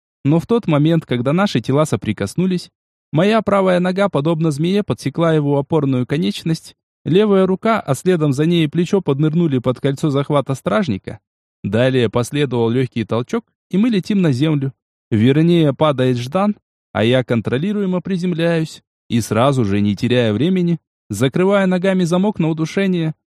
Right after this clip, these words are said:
а руками вновь беру на залом его правую конечность.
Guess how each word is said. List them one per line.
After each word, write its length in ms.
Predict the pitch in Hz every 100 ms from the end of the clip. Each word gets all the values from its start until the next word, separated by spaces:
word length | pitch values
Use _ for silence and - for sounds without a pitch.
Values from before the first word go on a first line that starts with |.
| -
а 140 | 104
руками 400 | 117 120 143 143
вновь 300 | 123 156 190
беру 240 | 117 113 131
на 120 | 107
залом 380 | 101 131 175 113
его 260 | 107 131
правую 380 | 147 117 127 117
конечность. 680 | - 117 110 - - - -